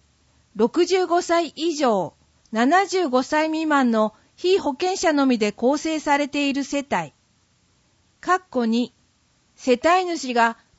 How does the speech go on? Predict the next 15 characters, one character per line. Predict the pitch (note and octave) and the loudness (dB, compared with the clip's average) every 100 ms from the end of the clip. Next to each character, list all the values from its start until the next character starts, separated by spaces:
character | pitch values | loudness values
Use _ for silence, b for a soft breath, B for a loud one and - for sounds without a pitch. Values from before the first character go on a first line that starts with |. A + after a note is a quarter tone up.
| B3 | -8
特 | A3+ D#4+ | -4 -2
別 | F#4+ - | -2 -4
徴 | - F#4 F#4+ | -2 0 0
収 | D#4 C#4 | -2 0
の | A#3 | 0
対 | G3+ A3+ D4+ | 0 -4 -2
象 | D#4 D#4+ | 0 0
と | E4 | -2
な | D#4 | -2
る | D4+ | 0
年 | B3+ A3+ A#3+ | 2 2 0
金 | A#3+ A#3+ A#3 | -2 -2 2
を、 | A3+ A3 b b b | 0 -2 b b b
年 | G#3 C4 D4 | -2 0 2
額 | C#4+ C#4 C4 B3 - | 0 -2 0 0 0